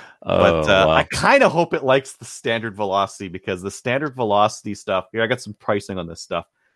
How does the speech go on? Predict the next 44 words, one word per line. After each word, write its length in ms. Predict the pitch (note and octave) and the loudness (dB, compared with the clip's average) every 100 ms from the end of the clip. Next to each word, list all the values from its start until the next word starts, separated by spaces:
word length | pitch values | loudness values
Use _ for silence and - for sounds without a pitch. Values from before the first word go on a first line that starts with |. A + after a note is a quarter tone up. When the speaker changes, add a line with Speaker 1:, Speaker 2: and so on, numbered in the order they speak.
| _ _ | _ _
Speaker 2:
Standard 360 | - - C#3 D#3 | -8 0 0 2
velocity, 360 | C3 A#2+ A#2 | 4 4 2
if 100 | A#2 | -2
you 80 | G#2+ | 0
buy 220 | F2 G#2 | 2 2
it 80 | G#2 - | 2 -2
by 140 | F#2 | -8
the 100 | F2 | -8
five 380 | - - G#2 G#2 | -8 -2 0 0
thousand, 500 | G#2 G2 A#2 D#3 D3+ | -4 -2 -4 -6 -14
seven 280 | - A#2 G#2+ | -6 -4 -4
point 240 | - G#2+ | -6 -10
four 240 | - G2 F#2 | -8 -8 -6
cents 360 | - F#2+ - | -8 -10 -8
each. 400 | A2+ A2+ - - _ _ _ _ _ - | -8 -8 -12 -16 _ _ _ _ _ -10
Uh, 220 | F#2 F#2 | -6 -4
and 100 | G#2+ | -4
it 60 | A2 | -2
goes 260 | A#2+ G#2 | 0 0
up 220 | G2 F2+ - | 0 0 -4
from 180 | F#2 | -6
there. 420 | F#2 F#2 F2+ F#2 F2+ | -2 0 2 2 2
There's 220 | A#2 B2 | 0 2
some 140 | C3 | 2
S 200 | A#2+ B2 | 4 2
K 160 | - B2+ | 4 2
Standard 500 | - B2 A2+ G#2+ - | 2 0 2 0 -2
Plus 340 | - C#3+ D3+ - | 2 2 2 -6
that 120 | - | -8
I 40 | |
could 140 | - G2 | -6 -2
get 240 | A2 - | -2 -2
for 120 | G#2 | -2
right 140 | G2+ G#2 | 0 2
around 240 | G2 F2+ | 2 -2
fourteen 520 | - B2+ C3 - C#3+ | 0 -2 -2 -4 -4
cents 360 | C#3+ D3 C#3 - | -2 -2 -2 -4
each, 220 | C#3+ - | -6 -8
but 80 | - | -4
that's, 180 | F#2 - | -2 -2
like, 140 | E2 | -6
twice 300 | - F#2 F2 | -4 -4 -4
the 60 | - | -8
price. 480 | - A#2 B2+ - | -2 0 0 -6